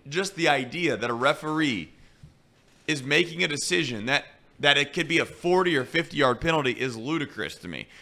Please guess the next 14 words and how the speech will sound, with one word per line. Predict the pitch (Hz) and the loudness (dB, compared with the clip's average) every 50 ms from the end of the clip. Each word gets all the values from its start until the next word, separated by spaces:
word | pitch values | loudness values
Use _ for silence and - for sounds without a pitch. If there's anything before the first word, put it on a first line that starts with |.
| - - - | -20 -6 2
I'm | - 151 180 196 | 6 6 6 6
okay | 214 226 214 - - 202 196 208 202 | 6 2 2 2 2 4 4 6 4
with | 196 - - | 2 2 0
the | 160 160 | 2 4
idea | 156 147 139 135 151 160 156 147 | 4 4 4 2 2 4 4 4
of | 135 123 | 4 2
it | 135 131 135 | 0 -2 -2
being | 139 139 135 131 123 101 - _ _ _ _ | -2 -2 -2 -4 -6 -8 -12 _ _ _ _
half | - 135 147 156 160 156 - | 0 6 6 6 6 4 -2
the | 147 | -8
distance | 139 123 147 147 - - 147 139 139 139 | -6 -4 -4 -4 -6 -6 -10 -6 -4 -4
of | 135 117 | -4 -2
the | 127 123 | -4 -6
penalty | - 139 143 147 156 165 175 185 196 196 | -4 -2 -2 -2 -2 0 -2 -2 -2 -4